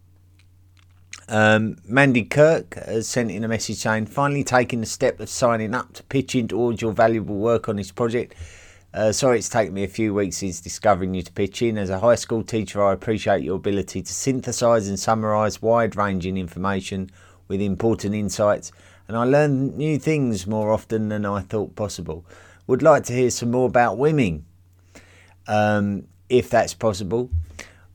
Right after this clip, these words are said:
I know there isn't much in those old original sources, but maybe Hypatia. Not complaining, but hoping for more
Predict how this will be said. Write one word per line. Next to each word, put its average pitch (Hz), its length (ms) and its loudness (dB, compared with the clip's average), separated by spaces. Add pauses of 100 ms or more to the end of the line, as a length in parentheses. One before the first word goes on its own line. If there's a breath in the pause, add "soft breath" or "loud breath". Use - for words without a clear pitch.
I 123 100 -2
know 131 220 6
there 127 200 4
isn't 113 280 0
much 110 360 -6 (100)
in 117 220 -2
those 110 280 0 (120)
old 120 260 2
original 113 540 0
sources, 107 640 -2
but 87 220 -4
maybe 113 380 0
Hypatia. 107 880 0 (680 soft breath)
Not 104 160 -6
complaining, 123 800 0
but 107 260 -4
hoping 104 520 -2
for 104 100 -4
more 117 440 0